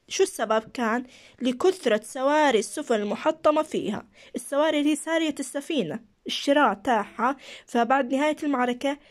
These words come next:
كانت سواري السفن المحطمة فيها كثيرة، لذلك سموها معركة ذات السواري، لأنه إحنا بنعرف هي صارت في البحر، بيناتهم كانوا بالسفن هم موجودين.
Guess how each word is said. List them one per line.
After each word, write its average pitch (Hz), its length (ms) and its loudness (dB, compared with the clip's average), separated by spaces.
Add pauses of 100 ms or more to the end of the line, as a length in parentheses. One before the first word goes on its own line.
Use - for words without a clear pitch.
(240)
كانت 262 320 0
سواري 277 320 0
السفن 254 340 -6
المحطمة 269 420 -2
فيها 277 200 0
كثيرة، 277 640 0
لذلك 247 540 2
سموها 269 380 -2
معركة 269 500 0 (380)
ذات 262 480 2
السواري، 175 600 -8 (520)
لأنه 220 140 0
إحنا 269 180 -2
بنعرف 269 400 2
هي 233 120 4
صارت 302 520 2 (380)
في 277 460 0 (280)
البحر، 277 640 0 (600)
بيناتهم 269 480 0
كانوا 277 280 -2
بالسفن 277 540 -2
هم 196 200 -4
موجودين. - 500 -6